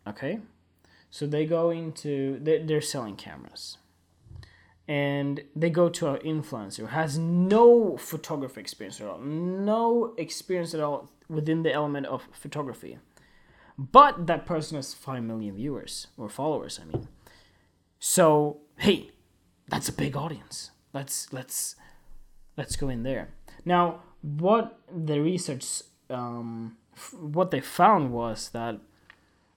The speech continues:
a lot of people or a lot of companies that do direct themselves to influencers that has a big following but has nothing to do within their genre of what they're selling,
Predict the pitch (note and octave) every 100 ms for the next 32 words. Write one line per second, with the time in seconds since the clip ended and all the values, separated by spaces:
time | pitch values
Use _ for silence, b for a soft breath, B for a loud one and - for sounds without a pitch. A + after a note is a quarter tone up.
0 | - D3 F3 C#4 B3 - F#3+ E3+ D3 C3
1 | C#3 C#3+ G3+ E3 - E3+ D#3 D3 C3 C#3
2 | C#3+ C3+ C3 F#3+ B3 F3 D#3+ D#3+ F3 F3
3 | D3 - C3 B2+ A#2+ - - b b b
4 | b _ - - C#4 A#3+ A3 G#3 E3+ C#3+
5 | B2 - A#2 A2+ - b - C#3 F3 E3+
6 | E3+ C3 G3 F3+ - - A#3 G3+ D3 D#3
7 | D#3 D#3 - D#3 F3+ A#3 - G3+ F3 D#3+
8 | D#3 C#3+ C3+ D#3 D3+ G3 G3+ E3+ D#3 C#3+
9 | - D3 F3 F3+ D#3 C#3 C3 C#3 C3+ A#2+
10 | - C#3 D#3 A3+ C4+ A3+